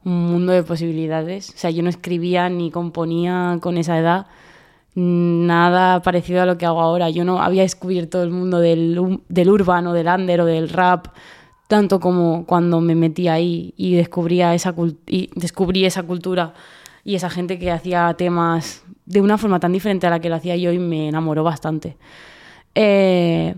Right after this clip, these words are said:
pero como que no, no pensé nunca en participar porque en ese momento era todo bastante freestyle y no hacían batallas de canciones aún. Entonces, em, bueno, dos años después, bueno, en dos mil diecinueve, no, no, no,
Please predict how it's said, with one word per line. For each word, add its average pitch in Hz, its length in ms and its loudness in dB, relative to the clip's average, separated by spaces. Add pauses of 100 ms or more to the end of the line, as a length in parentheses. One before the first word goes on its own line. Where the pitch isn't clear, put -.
(120)
pero 220 260 4
como 214 260 0
que 196 140 2
no, 208 640 4
no 190 320 4
pensé 208 280 2
nunca 185 300 4
en 180 100 0
participar 185 800 -2
porque 202 280 -2
en 196 60 0
ese 196 140 -2
momento 214 340 2
era 208 140 4
todo 196 160 4
bastante 190 340 2
freestyle 185 680 0
y 196 120 0
no 185 380 4
hacían 180 280 0
batallas 165 340 0
de 170 80 -2
canciones 147 600 -4
aún. 160 340 -2 (520)
Entonces, 196 800 0 (380)
em, 175 1120 2
bueno, 196 440 -2 (480)
dos 202 240 2
años 226 240 0
después, 208 460 0
bueno, 214 220 0
en 190 40 -2
dos 180 120 0
mil 208 200 0
diecinueve, 269 1000 -2
no, 185 160 -2
no, 175 100 0
no, 156 240 -2